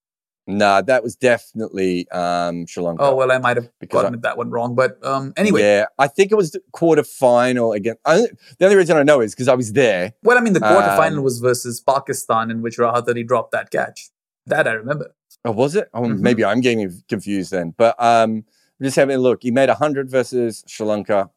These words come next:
Speaker 1: Uh, hundred and two of fifty-three balls in, at S C G.
Speaker 2: Hmm.
Speaker 1: Um, and it was incredible. Like, I, I remember fighting with, um, oh, you're right, it was a pool game.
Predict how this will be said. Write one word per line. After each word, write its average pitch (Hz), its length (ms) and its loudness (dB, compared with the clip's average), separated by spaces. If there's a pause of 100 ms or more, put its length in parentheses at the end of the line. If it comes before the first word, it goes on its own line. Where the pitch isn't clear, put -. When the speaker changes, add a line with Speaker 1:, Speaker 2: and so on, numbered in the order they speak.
(600)
Speaker 1:
Uh, 98 260 2
hundred 165 340 -2
and 127 120 -2
two 135 580 0
of 113 180 0
fifty-three 110 640 -6
balls 92 720 -4 (140)
in, 95 320 -6
at 104 180 -4
S 104 200 -6
C 98 180 -8
G. 85 360 -8 (360)
Speaker 2:
Hmm. 143 140 -8 (180)
Speaker 1:
Um, 90 380 -2 (120)
and 196 100 2
it 233 60 0
was 196 140 0
incredible. 170 440 2
Like, 131 220 2
I, - 880 -10
I 170 80 2
remember 175 420 2 (140)
fighting 156 840 0
with, 120 360 2 (220)
um, 104 580 -2 (160)
oh, 185 60 4
you're 185 120 6
right, 156 120 6
it 117 60 -2
was 120 140 -6
a - 20 -16
pool 107 220 -4
game. 85 200 -4